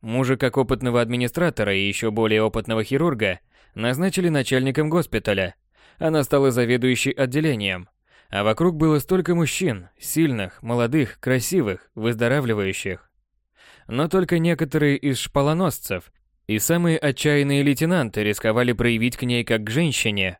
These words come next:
робкие знаки внимания. Ах, может, она и поддалась бы на их наивные уловки, но в переполненном госпитале просто невозможно было уединиться.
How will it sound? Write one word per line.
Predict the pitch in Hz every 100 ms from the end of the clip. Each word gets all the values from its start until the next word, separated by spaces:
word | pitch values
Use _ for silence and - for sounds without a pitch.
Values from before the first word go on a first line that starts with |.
| -
робкие | 151 175 - 170 143
знаки | 147 135 147
внимания. | 165 165 113 98 92 87 _ _ _ _ - _ -
Ах, | 147 123
может, | 131 160 131 127
она | 131 143 131
и |
поддалась | 123 127 131 147 160 107
бы | 104
на | 98
их | 107 101
наивные | 117 123 131 123 123
уловки, | 139 156 170 139 - 98 90 - _ _
но | 104 110
в | 113
переполненном | 127 123 117 175 160 147 127
госпитале | 135 165 127 - 101
просто | 95 113 -
невозможно | 123 123 123 143 160 143
было | 135 135 143
уединиться. | 143 147 139 160 110 - 92 87